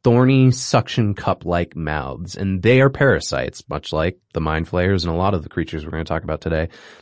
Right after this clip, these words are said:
They use their mouths to attach to an animal's body, and then they cut with these teeth through surface tissue until they reach the blood and bodily fluids of it.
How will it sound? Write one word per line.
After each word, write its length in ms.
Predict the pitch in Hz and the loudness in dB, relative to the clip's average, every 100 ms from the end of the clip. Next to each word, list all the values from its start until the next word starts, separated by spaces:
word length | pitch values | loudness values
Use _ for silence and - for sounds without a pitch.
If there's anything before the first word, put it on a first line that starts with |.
| - | 0
They 80 | |
use 340 | 104 110 147 139 | 4 6 6 6
their 120 | 143 | 4
mouths 340 | 120 104 101 - | 6 4 0 0
to 120 | 95 | -2
attach 560 | - - - 107 - - | -2 -4 -2 -2 -4 -2
to 120 | 104 | -2
an 80 | 90 | 0
animal's 420 | 87 101 107 101 | 0 2 0 0
body, 540 | 87 85 85 80 87 - - _ - | 0 2 2 0 -4 -10 -20 _ -2
and 140 | 98 | 2
then 100 | 101 | 2
they 120 | 95 90 | 2 -2
cut 500 | - - - 143 - | -10 -10 0 0 0
with 200 | - 92 | -4 -4
these 260 | 82 80 - | -2 -4 -6
teeth 320 | - 110 82 - _ | -8 -6 -6 -8 _
through 460 | 107 101 104 107 107 | -8 0 2 4 2
surface 600 | - - 104 95 85 - | -2 0 2 2 -2 -6
tissue 480 | - 101 95 85 73 | -4 -2 -2 -4 -4
until 480 | 78 80 - 92 85 | -6 -4 0 0 0
they 140 | 82 | -2
reach 300 | 82 85 - | -2 -4 -4
the 80 | 82 | -8
blood 420 | 76 85 85 82 | -8 -2 0 0
and 160 | 80 76 | -2 -2
bodily 320 | 78 76 71 | -2 -2 -8
fluids 540 | - - 80 80 73 | -12 -6 -4 -4 -4
of 140 | 64 - | -8 -8
it. 140 | - | -10